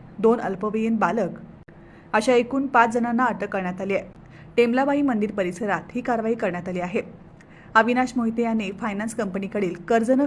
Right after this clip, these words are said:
फेडू शकल्याने मित्र विजय पुजारी याच्या मत्तीने वसुलीदारावर हल्ला करून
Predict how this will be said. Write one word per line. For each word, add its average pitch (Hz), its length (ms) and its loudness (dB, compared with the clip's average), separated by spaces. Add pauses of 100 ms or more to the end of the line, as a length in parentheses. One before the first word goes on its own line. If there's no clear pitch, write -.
फेडू 214 160 -2
शकल्याने 202 640 -6
मित्र 226 260 0
विजय 208 260 0
पुजारी 202 340 -2
याच्या 196 220 -2
मत्तीने 190 440 -2 (400)
वसुलीदारावर 233 760 2
हल्ला 180 300 -4
करून 196 280 -2